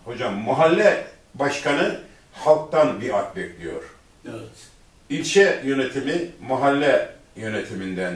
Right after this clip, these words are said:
Speaker 1: biat
Speaker 2: Evet.
Speaker 1: bekliyor. İl yönetimi ilçe yönetimlerinden biat etmeye kayıtsız şartsız bekliyor. Genel merkezde illerden biat bekliyor.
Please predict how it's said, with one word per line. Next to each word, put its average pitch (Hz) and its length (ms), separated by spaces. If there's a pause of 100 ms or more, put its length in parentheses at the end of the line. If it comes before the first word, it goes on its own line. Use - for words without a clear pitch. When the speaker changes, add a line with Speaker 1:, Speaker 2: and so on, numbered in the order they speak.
(120)
Speaker 1:
biat - 340
Speaker 2:
Evet. - 100
Speaker 1:
bekliyor. 185 460 (480)
İl 175 260
yönetimi 135 600 (520)
ilçe 139 340
yönetimlerinden 98 800 (120)
biat 127 460
etmeye 98 480 (560)
kayıtsız - 500
şartsız - 480
bekliyor. 139 460 (540)
Genel 131 340
merkezde 123 720 (280)
illerden 120 760
biat - 340
bekliyor. - 420